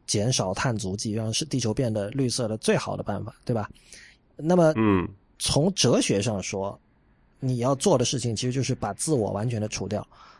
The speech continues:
Speaker 1: 不管是这种抽象层面的理念上的自我，还是你真实的这个，你这具肉身，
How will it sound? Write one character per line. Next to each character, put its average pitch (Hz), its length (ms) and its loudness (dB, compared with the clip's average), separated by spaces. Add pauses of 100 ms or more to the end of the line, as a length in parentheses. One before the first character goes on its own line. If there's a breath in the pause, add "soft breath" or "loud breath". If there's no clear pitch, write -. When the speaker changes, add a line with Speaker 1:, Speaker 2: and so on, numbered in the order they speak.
Speaker 1:
不 185 100 4
管 113 200 4
是 131 140 -2
这 127 80 0
种 110 140 0
抽 175 200 2
象 170 220 4
层 101 180 -2
面 117 140 -2
的 104 100 0
理 101 160 -6
念 147 180 2
上 143 100 4
的 123 80 4
自 110 160 0
我， 101 180 0
还 101 160 -6
是 110 140 -4
你 95 160 -8
真 170 220 2
实 110 160 2
的 107 80 0
这 110 100 -2
个， 101 260 -4
你 110 100 -6
这 143 120 0
具 131 140 0
肉 147 200 6
身， 160 220 4